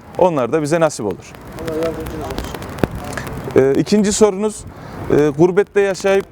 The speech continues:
Speaker 1: iş adamı tarzında bir ticari faaliyet yürüten insanlarımızla alakalı. Bizim buradaki amacımız Tosya'da yetişen ürünleri tanıtmak ve pazarlamak.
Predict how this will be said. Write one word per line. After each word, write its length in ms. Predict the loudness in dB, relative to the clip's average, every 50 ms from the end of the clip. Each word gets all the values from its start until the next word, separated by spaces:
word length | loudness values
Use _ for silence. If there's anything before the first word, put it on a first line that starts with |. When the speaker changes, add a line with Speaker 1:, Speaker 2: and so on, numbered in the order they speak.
| -8 -6
Speaker 1:
iş 120 | -2 -2
adamı 260 | 0 0 0 -2 -4 -4
tarzında 680 | -2 -2 -2 -2 -2 -4 -4 0 2 4 4 4 2 -4 -12 -20 -20 -20 -20 -10 -4 -4
bir 60 | -2
ticari 320 | 2 4 4 4 4 4
faaliyet 420 | 2 0 0 2 2 2 0 0 0
yürüten 320 | -2 0 0 0 0 0 -2 -4 -6 -6 -4 -2
insanlarımızla 680 | 0 0 0 2 0 0 0 0 0 -2 -2 -2 0 0
alakalı. 460 | 0 0 -2 -2 -2 -2 -2 -2 -2 -4 -6 -8 -10 -12 -16 -14 2 4
Bizim 280 | 4 6 6 6 4 4
buradaki 380 | 4 4 4 2 2 2 2
amacımız 440 | 2 2 2 0 -2 -2 -2 -4 0
Tosya'da 400 | 2 2 2 2 2 2 2 4
yetişen 320 | 4 2 2 2 0 0 2
ürünleri 400 | 2 2 4 4 4 4 2 2
tanıtmak 500 | 0 -2 -2 -2 -4 -4 -2 -2 -2 -4 -6 -18 -20 -2 2 4
ve 80 | 4
pazarlamak. 680 | 4 4 2 0 2 0 -2 -2 -4 -4 -4 -4 -6